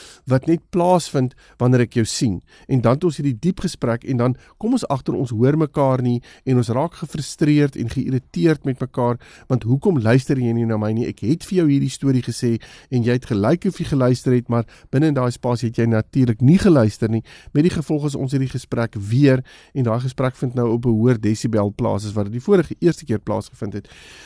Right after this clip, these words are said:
So, dis regtig, regtig belangrik om tyd te maak om te gaan sit en met mekaar te praat. En ek sê altyd vir 'n paartjie, probeer 'n spesifieke tyd kry en probeer 'n spesifieke plek kry waar jy en jou maat kan gaan sit.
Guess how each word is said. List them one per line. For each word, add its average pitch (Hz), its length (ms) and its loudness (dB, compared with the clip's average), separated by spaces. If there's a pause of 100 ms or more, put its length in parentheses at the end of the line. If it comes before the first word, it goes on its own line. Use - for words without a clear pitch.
(120)
So, 196 220 6 (1080)
dis 151 200 4
regtig, 120 560 0
regtig 120 280 -2
belangrik 113 480 -2
om 117 180 -4 (140)
tyd 160 240 0
te 156 80 0
maak 107 280 -2
om 113 80 -6
te 113 120 -8
gaan 107 160 -4
sit - 260 -6
en 85 80 -4
met 113 140 -4
mekaar 110 300 -4
te - 100 -10
praat. 107 340 -6
En - 120 -14
ek 151 120 -8
sê 165 100 -4
altyd 151 180 -6
vir 143 100 -4
'n 131 40 -8
paartjie, 123 320 -2
probeer 120 360 0 (400)
'n - 80 -2
spesifieke 143 520 -2 (120)
tyd 190 320 2 (420)
kry 170 380 2
en 139 120 0
probeer 139 300 0
'n 147 40 -2
spesifieke 135 520 -2
plek 147 380 2
kry 110 300 -2 (300)
waar 117 160 0
jy 120 240 0
en 156 80 0
jou 147 120 0
maat 120 260 0
kan 127 200 -2
gaan 113 140 -2
sit. - 240 -4